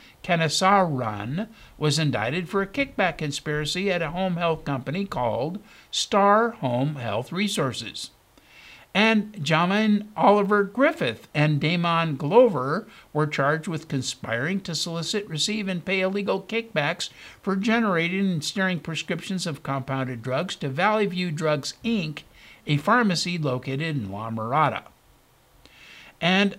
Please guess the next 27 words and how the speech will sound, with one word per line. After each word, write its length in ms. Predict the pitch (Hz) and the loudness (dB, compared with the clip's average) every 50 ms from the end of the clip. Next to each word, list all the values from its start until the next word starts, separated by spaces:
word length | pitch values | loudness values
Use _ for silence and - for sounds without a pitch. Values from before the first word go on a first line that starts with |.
| - - | -4 -4
Zio 800 | 143 127 135 165 180 214 214 202 185 160 151 147 151 160 151 - - _ _ | -4 0 2 4 4 6 6 6 6 6 6 6 4 2 0 -4 -12 _ _
Kimi 640 | - - 208 226 220 202 190 180 175 175 180 175 - - | -2 0 2 4 4 4 4 4 2 0 -2 -4 -6 -4
Gudmundsson, 1160 | 135 151 170 214 - 262 196 175 139 131 131 123 - - - 110 104 101 107 135 170 185 - - | 0 2 2 2 2 2 2 2 4 4 4 2 0 -2 -2 -2 -2 -4 -2 -4 -4 -4 -4 -4
a 140 | 131 156 123 | -2 -2 0
licensed 600 | 131 151 160 180 180 - - 170 143 - - - | 0 0 0 0 0 0 -2 -4 -4 -6 -8 -4
acupuncturist 1080 | 175 196 240 240 262 262 143 - - 127 123 113 - - 120 110 127 175 214 - - - - - - - - - - | -2 -2 -2 -2 -2 -4 -4 -4 -6 -6 -6 -6 -8 -8 -8 -6 -4 -4 -4 -6 -8 -14 -18 -20 -20 -20 -20 -6 -2
and 160 | 151 165 185 | 0 2 2
owner 340 | 185 185 208 220 240 254 247 | 2 2 2 2 4 4 4
of 160 | 226 156 135 | 4 2 2
the 120 | 147 139 | 0 0
Healthy 380 | 131 156 190 196 190 - 208 180 | 0 0 0 -2 -2 -2 -4 -4
Life 340 | 160 156 151 151 151 147 147 | -2 0 0 0 -2 -4 -4
Acupuncture 960 | 135 135 131 131 - - - 151 135 120 107 - 131 131 120 - - 127 120 113 | -4 -4 -4 -4 -6 -6 -4 -2 -2 -2 -2 -4 -4 -4 -4 -4 -6 -6 -6 -6
Center, 580 | - - 175 214 214 160 123 131 147 175 202 - - - - - - - | -4 -2 0 0 0 0 0 0 -2 -4 -4 -6 -12 -20 -20 -20 -18 -4
which 240 | - 147 143 147 151 | -2 0 0 0 0
operates 540 | 151 156 165 160 - 156 156 160 151 - 156 | 0 0 0 2 2 0 0 0 0 -2 -4
at 180 | 147 - - | -4 -4 -6
two 180 | - - 240 247 | -2 0 0 0
sites 400 | 220 - 226 190 196 190 190 - | 2 2 2 2 2 0 -2 -4
in 120 | 180 147 | -4 -2
Los 280 | 139 139 139 131 - - | -2 -2 -2 -2 -4 -4
Angeles 460 | 139 135 131 127 - 170 175 151 - | -4 -4 -4 -6 -6 -6 -6 -6 -6
and 260 | - 151 156 147 147 | -4 -2 -2 0 2
Riverside, 800 | 185 220 226 214 170 143 - 104 95 95 92 104 110 120 156 196 - - - _ _ _ _ - - - _ - | 4 4 4 4 0 -2 -4 -6 -6 -8 -8 -8 -6 -6 -6 -8 -8 -10 -18 _ _ _ _ -20 -20 -16 _ -2
was 220 | 165 175 165 - | 0 0 0 0
charged 420 | - 214 214 220 208 208 208 - | 2 2 4 4 4 2 0 -2
with 180 | 175 156 151 | -4 -4 -4